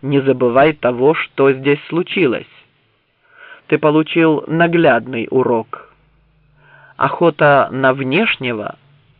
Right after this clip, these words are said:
совсем не то, что охота на любого другого зверя. Теперь ты это понял? Салда понял,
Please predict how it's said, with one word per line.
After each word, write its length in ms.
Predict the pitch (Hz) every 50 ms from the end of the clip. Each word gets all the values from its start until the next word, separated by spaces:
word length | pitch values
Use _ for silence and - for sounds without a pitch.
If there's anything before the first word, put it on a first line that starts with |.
| _ _ _ - - - -
совсем 440 | - 131 - - - 151 160 170 156
не 120 | 156 156
то, 220 | 151 - - 160 -
что 320 | - - - 151 - -
охота 680 | 123 131 - - - 143 147 147 - 151 147 139 127 -
на 180 | - 135 143 139
любого 460 | 135 139 135 131 135 143 139 143 139
другого 520 | 139 139 139 139 147 143 139 135 139 151 165
зверя. 480 | 175 202 190 185 131 117 - - - - _ _ _ _ _ _ _ _ - - _ - - - - - - -
Теперь 540 | - 139 117 - 131 127 127 135 143 - - _ _ _ -
ты 100 | - 139
это 260 | 123 117 - - 117
понял? 520 | - - - 175 233 240 185 120 - - _ _ _ _ _ _ _ _ _ _ _ _ _ _ _ _ _ _ _ _ _ _ _ _ _ _ _ _ _ _ _ _ _ _ _ _ -
Салда 300 | 147 131 127 120 123 120
понял, 520 | - - - 208 208 170 147 104 - -